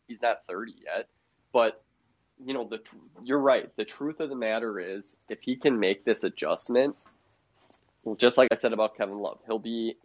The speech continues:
he'll be in the league for a very long time. Like, we're gonna get to Milwaukee here sooner than later, and, like,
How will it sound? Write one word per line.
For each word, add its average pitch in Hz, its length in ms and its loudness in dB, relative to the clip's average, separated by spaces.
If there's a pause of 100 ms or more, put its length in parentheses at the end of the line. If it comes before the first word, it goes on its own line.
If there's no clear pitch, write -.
he'll 127 80 0
be 127 120 -4
in 117 100 -2
the 107 60 -6
league 104 460 -8
for 95 180 -2
a 85 60 -4
very 104 320 0
long 98 280 -2 (100)
time. 55 180 -6 (220)
Like, 107 240 4
we're 117 100 4
gonna 117 200 2
get 120 180 0
to 117 80 -2
Milwaukee 104 640 0
here 117 160 -4
sooner 120 300 -8
than 123 160 -4
later, 123 280 2
and, 98 220 -4
like, 104 180 2